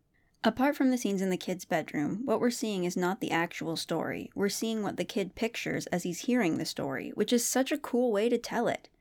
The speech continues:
Everything feels larger than life, but in an honest, pure way that makes it feel realistic even in its absurdity. The Princess Bride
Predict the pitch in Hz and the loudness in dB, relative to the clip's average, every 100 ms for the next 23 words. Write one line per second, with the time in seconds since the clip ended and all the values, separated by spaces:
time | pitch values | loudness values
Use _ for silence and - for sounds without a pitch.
0 | _ _ - - - 208 269 294 277 262 | _ _ -20 -4 0 4 4 6 4 6
1 | 214 214 185 180 190 202 170 170 165 - | 2 4 2 2 2 2 2 2 0 -2
2 | 170 - 185 185 185 - 180 214 233 - | -8 -4 0 2 0 0 0 0 -2 -4
3 | - - 202 202 175 185 143 - 185 - | -6 -2 0 2 2 2 0 0 0 -2
4 | - - 196 180 185 190 202 - 156 - | -8 -2 0 0 0 0 -2 -4 -6 -4
5 | 185 202 196 170 170 - 170 - 185 196 | -4 0 2 2 0 -4 -6 -4 -4 -4
6 | - - - _ _ - - - - - | -6 -10 -14 _ _ -20 -20 -20 -20 -20
7 | - - 185 247 294 320 320 - 190 170 | -20 -8 0 6 6 6 2 4 4 4